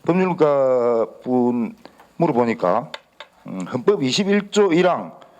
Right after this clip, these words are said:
언론의 자유 및, 어, 헌법 십일 조 평등 원칙에, 어, 반한다. 그리고,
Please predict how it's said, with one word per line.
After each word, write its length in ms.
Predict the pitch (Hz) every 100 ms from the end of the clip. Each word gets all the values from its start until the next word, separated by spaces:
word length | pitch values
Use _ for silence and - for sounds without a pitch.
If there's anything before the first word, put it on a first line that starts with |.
| _ -
언론의 560 | 214 196 180 160 156
자유 320 | 135 143 156
및, 360 | 147 156 170 - - _ _ _ _
어, 60 | 104
헌법 460 | 98 101 104 165
십일 380 | - 196 196 208
조 240 | 202 185 165
평등 420 | 220 208 180 147
원칙에, 600 | 151 - 123 131 190 196 - - _ -
어, 260 | 87 87
반한다. 580 | - 87 113 110 78 - - - _ _
그리고, 640 | 127 131 120 170 220 -